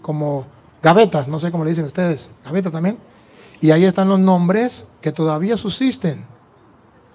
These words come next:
placas con mármol, no sé qué, materiales, no sé qué era, pero ahí están los nombres de los santos que están allí, obispos, este, papas de aquel tiempo, y no eran de los pentecostales.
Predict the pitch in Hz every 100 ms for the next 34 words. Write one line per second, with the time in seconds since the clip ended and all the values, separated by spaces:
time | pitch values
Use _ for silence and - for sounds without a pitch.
0 | _ _ _ 151 143 170 180 175 160 135
1 | 131 139 233 190 160 147 160 170 208 190
2 | 156 143 156 185 175 208 285 180 180 208
3 | 202 - - - - - - _ 196 196
4 | 208 262 294 175 - 185 240 - 165 147
5 | 147 156 180 202 175 147 - 147 151 -
6 | - 170 - 151 151 208 214 - - 139
7 | 196 - 220 233 - - _ _ _ _
8 | _ _ _ - 139 - 151 139 139 127
9 | - - - 175 220 226 - - _ _
10 | _ 143 147 143 190 180 240 170 143 -
11 | - _ - 190 247 226 151 143 143 139
12 | 139 220 175 131